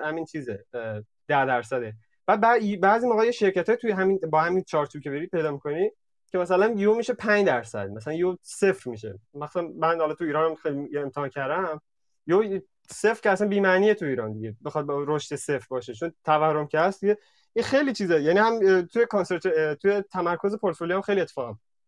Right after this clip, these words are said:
مفیدتره و ات-، خیلی هم، اه، تو، با این همین چیز مارجین آف سیفتی هم خیلی بهت می‌ده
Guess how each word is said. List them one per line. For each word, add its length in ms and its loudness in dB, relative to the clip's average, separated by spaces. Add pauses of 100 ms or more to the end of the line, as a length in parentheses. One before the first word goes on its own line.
(480)
مفیدتره 680 -2
و 180 4
ات-، 240 2 (260)
خیلی 200 2
هم، 160 4
اه، 180 4
تو، 360 -8 (120)
با 140 4
این 260 2
همین 200 0
چیز 280 -4
مارجین 300 2
آف 100 -4
سیفتی 320 -2
هم 80 0
خیلی 160 0
بهت 200 -2
می‌ده 280 -2